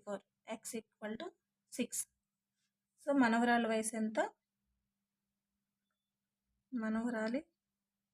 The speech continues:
వయసు equal to x equal to సిక్స్ years.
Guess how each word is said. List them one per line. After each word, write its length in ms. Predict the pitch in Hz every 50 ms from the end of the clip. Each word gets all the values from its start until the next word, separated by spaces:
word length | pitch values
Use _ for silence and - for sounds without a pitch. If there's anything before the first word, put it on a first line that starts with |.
| _ _ _ _ _ _ _ _ _ _ _ _ _ _ _ _ _ _ _ _ _ _ _ _ _ _ _ _ _ _ _ _ _ _ _ _ _ _ _ _ _ _ _ _ _ _ _
వయసు 340 | 220 220 220 220 220 220 247 240 233
equal 380 | 226 - _ _ - 233 226 233 214
to 60 | 269 381 370 - _ _ _ _ _ _ _ _ _ _ _ _
x 260 | 240 220 220 - - 254 240
equal 340 | - _ _ 240 240 240 240 302
to 40 | 370 - _ _ _ _ _ _ _ _ _ _ _ _ _
సిక్స్ 280 | - - 277 - - 285 277 247
years. 200 | 247 240 -